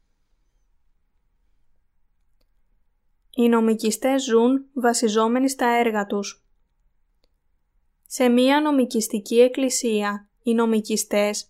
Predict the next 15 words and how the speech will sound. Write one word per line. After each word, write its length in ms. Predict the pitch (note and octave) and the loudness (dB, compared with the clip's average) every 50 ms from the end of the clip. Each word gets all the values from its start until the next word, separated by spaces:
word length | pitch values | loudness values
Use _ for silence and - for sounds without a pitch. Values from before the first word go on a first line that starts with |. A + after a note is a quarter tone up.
| _ _ | _ _
διδάσκουν 640 | - G#3+ A3+ A3+ A3 A3+ A3+ A#3 A#3 - - D4 C#4+ | -6 -2 0 0 2 2 2 2 0 0 -4 -4 -4
στους 220 | - D4+ C4+ - | -2 -4 -4 -4
οπαδούς 580 | C4+ A#3+ - A3 A3 G#3 G#3+ G#3+ G#3 G3+ G3+ - | -6 -4 -2 -2 -2 0 0 0 -2 -2 -4 -4
τους, 300 | - G3+ G3+ - - _ _ _ _ _ _ | -6 -6 -6 -6 -10 _ _ _ _ _ _
όταν 340 | - A3 A#3+ A3+ C#4 C#4 C#4 | -2 -2 0 0 0 -2 -2
τους 160 | C#4 C#4 C4 | -2 -4 -4
ραπίσουν 580 | C4 B3 A#3 A3 A3+ A#3 A3 A3+ A3 C4 C4 | -2 -2 -2 -2 -2 -2 -2 -2 -2 -2 -4
στο 220 | B3+ B3+ - B3+ A#3+ | -4 -2 -4 -2 -2
δεξιό 500 | A#3 A3+ A3+ - - A#3+ A3 A3 A3+ A#3 | -2 -4 -4 -6 -4 -4 -2 -2 -2 -2
μάγουλο, 720 | A#3+ A#3 A3 G#3+ G#3+ G3+ A3 G#3 G#3 G#3 G#3 G#3+ A3+ - _ _ _ _ | -2 -2 -2 -2 -4 -4 -4 -2 -2 -2 -2 -4 -6 -10 _ _ _ _
να 100 | - B3 | -6 -4
γυρίσουν 560 | A#3+ A3+ A#3+ A#3 A3+ A3 A#3 A#3 A#3 - C#4+ | -4 -2 0 2 2 2 2 0 -2 -2 -4
και 120 | C#4+ D4 C#4 | -4 -4 -2
το 100 | C#4 C4 | 0 0
αριστερό. 800 | B3+ A#3+ A#3 A#3 - - A#3+ A3+ A3+ A#3 A3+ G#3+ G#3 G#3+ - | 0 2 0 -2 -4 -4 -4 -4 -2 0 0 0 -2 -4 -10